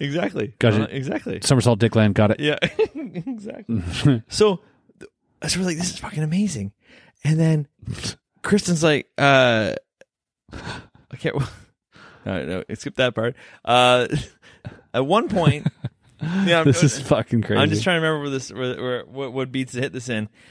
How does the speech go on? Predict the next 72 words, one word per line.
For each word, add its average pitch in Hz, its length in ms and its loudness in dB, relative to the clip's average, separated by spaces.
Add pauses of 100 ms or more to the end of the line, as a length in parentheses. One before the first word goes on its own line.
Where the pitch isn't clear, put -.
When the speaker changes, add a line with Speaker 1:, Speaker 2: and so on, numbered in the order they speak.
(260)
Speaker 1:
'Cause - 320 -4
Kristen 135 280 6
Speaker 2:
And 143 80 2
then, - 100 -10
Speaker 1:
wa-, 110 60 -14
Kristen 151 260 4
Speaker 2:
and 160 60 6
then - 60 6
Speaker 1:
wanted - 180 2
Speaker 2:
the, 151 100 -14
Speaker 1:
to - 20 -20
s-, - 40 -
uh, 165 180 0
Speaker 2:
they 151 60 8
Speaker 1:
okay. 147 40 6
Speaker 2:
get 143 140 4
off 143 160 4
stage 131 240 4
and 131 80 0
they 127 80 6
bring 113 240 2
your 113 240 2
beer 107 320 2
like 104 200 0
this. 104 420 -2
Speaker 1:
I'll 170 100 4
get, 196 300 -2
Speaker 2:
They're 151 120 0
like, 117 200 2
"Here 135 120 0
you 117 120 2
go." 117 160 2
Speaker 1:
<laughs> 123 40 0
I'll 175 120 0
get, 269 520 0
I'll 185 140 -2
get, 175 140 0
I'll 160 100 4
get 170 120 2
back 165 180 4
to 147 40 -10
the 151 80 -2
Kristen 139 240 0
part 127 140 0
in 110 60 -6
a 113 40 -4
second 123 240 -2
'cause 123 80 -4
she - 120 -6
wanted 120 160 -2
to 107 40 -14
stay, 135 200 2
but 113 120 0
I'll 113 80 -2
tell 117 140 -2
you 110 100 -2
why. 107 200 -4 (400)
Um, 117 340 2 (540)
but 135 180 2
then, 143 220 2
uh, 127 180 4
this 117 160 -4
one 160 160 2
chick - 180 -4
walks 131 260 2
out 131 140 4
and 113 100 -6
she's 135 180 -6
looking 131 180 -2
for 123 220 0
a 104 340 2
volunteer. 101 480 -2